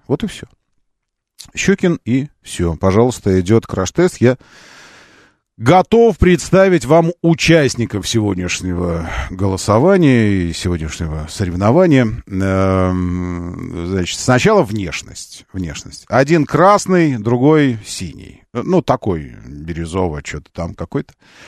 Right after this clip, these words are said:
Вот. Э, один называется Фав Бестюн Би семьдесят.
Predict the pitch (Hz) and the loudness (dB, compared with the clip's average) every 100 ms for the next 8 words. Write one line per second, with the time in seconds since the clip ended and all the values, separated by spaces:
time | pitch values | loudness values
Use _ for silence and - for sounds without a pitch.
0 | - - - _ 107 101 127 117 - _ | -20 -20 -20 _ -4 2 4 2 -4 _
1 | _ _ _ _ - 95 98 98 98 104 | _ _ _ _ -6 0 2 2 2 2
2 | 135 147 202 180 135 135 151 151 139 - | 2 2 2 4 4 4 4 4 2 0
3 | 139 123 110 - 143 151 147 139 196 233 | 2 2 2 0 4 6 4 4 2 2
4 | - _ _ _ _ _ 92 95 175 170 | -2 _ _ _ _ _ -2 4 6 6
5 | 139 - - - - - - - - _ | 2 -6 -12 -12 -12 -12 -14 -16 -20 _
6 | - 131 131 131 143 170 180 180 147 165 | -4 4 6 6 6 4 2 0 2 4
7 | 214 214 - _ _ _ _ _ 90 87 | 4 0 -8 _ _ _ _ _ -14 0
8 | 143 190 214 151 - - 143 95 - - | 4 4 2 0 -6 2 4 4 -2 -12
9 | - | -14